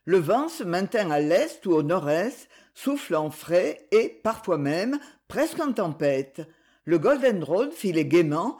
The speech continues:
toutes voiles dehors, de sorte que, vers la fin de la troisième semaine, Amos et Ephraim Savage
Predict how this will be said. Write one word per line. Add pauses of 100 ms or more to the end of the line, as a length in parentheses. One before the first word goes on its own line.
(240)
toutes
voiles
dehors, (220)
de
sorte
que,
vers
la
fin
de
la
troisième
semaine, (240)
Amos
et
Ephraim
Savage